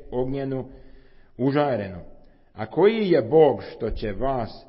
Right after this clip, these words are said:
izbaviti iz mojih ruku? Odgovoriše Sedra, Misa i Abednago i rekoše caru Navo-, Navuhodonosoru: „Nije nam treb-, nije nam treba da ti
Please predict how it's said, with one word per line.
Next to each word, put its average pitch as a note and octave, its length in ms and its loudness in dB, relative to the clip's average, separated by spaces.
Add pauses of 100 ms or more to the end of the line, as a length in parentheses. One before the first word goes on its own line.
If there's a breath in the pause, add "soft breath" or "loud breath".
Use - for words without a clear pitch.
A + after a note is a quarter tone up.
izbaviti A2 760 -6 (120)
iz F#2+ 180 -12
mojih A2 400 -4
ruku? G2 360 -8 (1500)
Odgovoriše D#3+ 840 2 (100)
Sedra, D#3+ 540 -2 (100)
Misa C#3+ 460 -4 (120)
i B2 280 -6
Abednago B2 720 -4 (260)
i B2 120 -4
rekoše C#3+ 460 -2
caru C3 520 -2 (360)
Navo-, A2 600 -2 (580 soft breath)
Navuhodonosoru: A#2+ 1080 0 (760 soft breath)
„Nije A#3 300 0
nam D3 260 -2
treb-, D3 300 0 (380)
nije F3+ 200 -2
nam F3+ 160 -2
treba D3 320 0
da A#2+ 240 -4
ti B2 300 -6